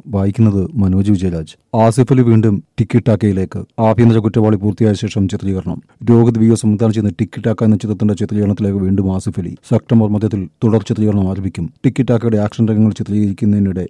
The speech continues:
ആസിഫിന് പരിക്കേറ്റതിനെ തുടർന്ന് നിർത്തിവച്ച ചിത്രീകരണമാണ് പുനരാരംഭിക്കുന്നത്. ചിത്രീകരണം പുരോഗമിക്കുന്ന ആഭ്യന്തര കുറ്റവാളി പൂർത്തിയായ ശേഷം ആസിഫ് ടിക്കി ടാക്കയിൽ ജോയിൻ ചെയ്യും. ആക്ഷൻ എന്റർടൈനറായി ബിഗ് ബഡ്ജറ്റിൽ ഒരുങ്ങുന്ന ചിത്രത്തിൽ ലുക്മാൻ,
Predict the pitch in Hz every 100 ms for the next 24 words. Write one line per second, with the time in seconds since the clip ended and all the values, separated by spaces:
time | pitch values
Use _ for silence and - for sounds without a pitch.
0 | _ - 117 123 117 110 107 101 117 113
1 | 107 98 98 98 92 - 113 107 123 107
2 | 110 95 - 110 107 107 107 104 95 92
3 | - _ 113 107 101 95 90 90 90 -
4 | _ - 135 131 131 127 117 110 113 -
5 | 110 101 107 120 113 110 107 107 107 98
6 | 95 110 98 104 101 90 - - 110 117
7 | 107 92 85 _ - 104 127 110 104 101
8 | 85 95 98 90 82 78 _ 117 117 -
9 | 120 113 120 107 113 110 104 101 110 107
10 | 104 107 107 107 98 104 98 101 98 95
11 | 92 101 107 101